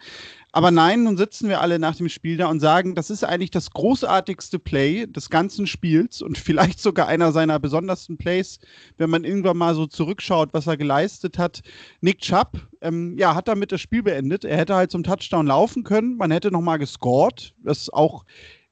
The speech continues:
überhaupt nicht schlimm gewesen wäre, weil die Texans hätten's dann trotzdem nicht mehr gedreht. Das wären irgendwie noch ein paar Sekunden auf der Uhr gewesen. Aber Chubb hat sich gedacht, „Nein, äh, ich nehme diesen Touchdown nicht,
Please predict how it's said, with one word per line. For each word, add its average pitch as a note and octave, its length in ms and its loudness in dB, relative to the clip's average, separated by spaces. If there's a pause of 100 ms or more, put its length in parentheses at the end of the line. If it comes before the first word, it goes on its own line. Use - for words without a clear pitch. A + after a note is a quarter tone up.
überhaupt E3+ 340 2
nicht F#3+ 140 -4
schlimm G#3+ 260 0
gewesen D3 440 0
wäre, C3 320 0
weil C3+ 400 2
die C3+ 160 -8
Texans E3 420 -6
hätten's D#3 360 -6
dann D3 160 2
trotzdem E3 440 -2
nicht C#3+ 140 -2
mehr D3 140 0
gedreht. C#3+ 480 0
Das - 160 -6
wären C#3+ 180 0
irgendwie C#3+ 220 0
noch C#3+ 140 0
ein D3 80 -4
paar D3 180 2
Sekunden E3 440 -2
auf C#3+ 180 0
der D3+ 100 0
Uhr F3 220 2
gewesen. D#3+ 480 -2 (520)
Aber B3 420 4 (220)
Chubb F#3 220 0
hat A3+ 140 -2
sich G#3+ 180 -8
gedacht, G#3 360 -2
„Nein, F3 320 2 (420)
äh, D#3+ 240 0
ich C#3 140 -6
nehme G#3 240 -2
diesen F3 200 -4
Touchdown D#3 540 0
nicht, A#3 400 -2